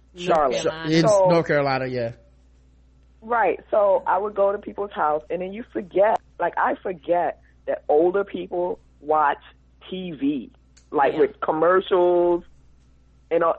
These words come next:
Speaker 2: 'cause I only watch Netflix, H B O Go, you know, and I think, like, most people, like, my age, like, in the cities and stuff are like that. And I forgot that those who watch those things. And then the fucking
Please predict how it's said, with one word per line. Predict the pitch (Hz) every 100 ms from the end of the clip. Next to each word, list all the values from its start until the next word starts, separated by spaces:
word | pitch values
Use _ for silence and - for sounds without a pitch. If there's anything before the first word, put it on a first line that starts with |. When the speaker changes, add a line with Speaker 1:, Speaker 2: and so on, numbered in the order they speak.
| -
Speaker 2:
'cause | 196
I | - 208
only | 247 208
watch | 190 175 -
Netflix, | 175 214 208 196 196 - _
H | 175 196
B | 202 196
O | 190
Go, | 190 185 185 185 185
you | 202
know, | 180
and | 160
I | 165
think, | 202 196
like, | 160
most | 165 170 190
people, | - 185 - 156 151 - _ _ _ -
like, | 147
my | 160 151 147
age, | 151 139
like, | 135
in | 143
the | 143
cities | 165 160 147
and | 143
stuff | 135 135
are | 135
like | 135 135
that. | 127
And | -
I | 156
forgot | - 165 160 156 170 147 - _ _
that | - 151
those | 156 175
who | 165
watch | 147 151
those | 139
things. | 139 131 -
And | 151
then | 156 156
the | 139
fucking | - 190 185 165